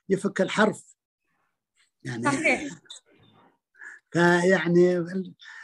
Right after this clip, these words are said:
Speaker 1: ال-، الوسائل، وسائل التواصل الاجتماعي هذه الآن قضت على، على موهبة الق-، القراءة والكتاب وال-، إلا ما ندر طبعا، ما نقول، ما نحكم.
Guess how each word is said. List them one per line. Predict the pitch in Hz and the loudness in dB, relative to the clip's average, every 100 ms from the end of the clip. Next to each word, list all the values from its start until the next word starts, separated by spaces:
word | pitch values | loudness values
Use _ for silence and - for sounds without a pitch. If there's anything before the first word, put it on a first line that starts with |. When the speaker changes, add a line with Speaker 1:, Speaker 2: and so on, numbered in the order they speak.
| - | -12
Speaker 1:
ال-، | - - 185 180 | -6 -2 -2 0
الوسائل، | 185 175 156 202 190 196 | 2 2 2 2 2 2
وسائل | 185 - 220 190 | 0 2 4 4
التواصل | 180 160 180 180 175 160 | 2 2 4 4 4 2
الاجتماعي | 156 - 160 170 151 147 | 0 2 2 2 0 -4
هذه | 170 160 156 | -2 -2 -2
الآن | 147 147 147 147 214 | -6 -10 -14 -8 -2
قضت | 220 220 147 | 2 0 0
على، | 156 151 147 - _ _ _ - - - | -4 -4 -4 -12 _ _ _ -20 -16 0
على | 156 156 151 151 147 151 | 2 4 2 0 -2 2
موهبة | 170 131 131 143 127 | 2 2 -2 -4 -6
الق-، | 117 _ 302 | -12 _ -14
القراءة | 143 127 - 156 147 151 147 139 135 | -12 -14 -6 -4 -2 -2 -4 -6 -4
والكتاب | 127 127 - 135 151 147 139 127 135 | -6 -6 -8 -4 0 0 -2 -6 -12
وال-، | 127 107 113 - 123 - _ - - | -16 -18 -18 -12 -12 -12 _ -12 0
إلا | 254 240 208 | 6 8 8
ما | 175 170 | 8 6
ندر | 156 127 123 | 4 2 -4
طبعا، | - 117 - - | -8 -16 -14 -6
ما | 175 202 | 0 0
نقول، | 147 143 | 0 0
ما | 185 | 2
نحكم. | 185 - - 180 | 0 0 0 -2